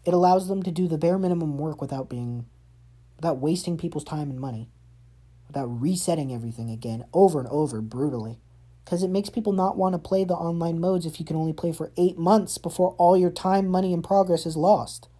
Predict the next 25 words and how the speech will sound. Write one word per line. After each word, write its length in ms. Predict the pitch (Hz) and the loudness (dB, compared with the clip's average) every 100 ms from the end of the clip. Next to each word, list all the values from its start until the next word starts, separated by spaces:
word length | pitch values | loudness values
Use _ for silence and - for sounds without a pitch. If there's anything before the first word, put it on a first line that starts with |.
| - | -10
And 80 | 151 | -6
you 60 | 160 | -4
have 100 | 156 | -4
to 80 | |
start 340 | 147 - 180 180 | -4 0 0 -2
from 180 | 175 165 | -6 -6
scratch. 540 | - 196 196 - - - - | -6 -4 -4 -6 -18 -20 -20
Some 220 | - 196 190 | -6 -4 -4
people 260 | 208 180 | -2 -2
like 240 | 156 180 214 | -2 -2 -2
that 180 | 196 | -4
grind. 360 | 160 135 131 139 | -4 -8 -6 -6
I 120 | 156 | -6
get 200 | 175 143 | -6 -4
it. 140 | 147 - | -6 -6
It's 120 | - | -6
a 60 | 175 | -4
fun 320 | 190 185 156 | -2 -2 -2
grind. 460 | 160 190 170 147 - - - - - - - - _ _ - - | -4 -4 -4 -8 -12 -20 -20 -20 -20 -20 -20 -20 _ _ -12 -2
But 160 | 175 | 0
not 240 | 95 190 123 | 0 -4 -2
losing 320 | 139 127 123 | -2 -2 -6
the 80 | 113 | -4
money's 420 | 113 127 110 104 | -4 -4 -6 -10
worth. 360 | 95 95 - | -12 -14 -16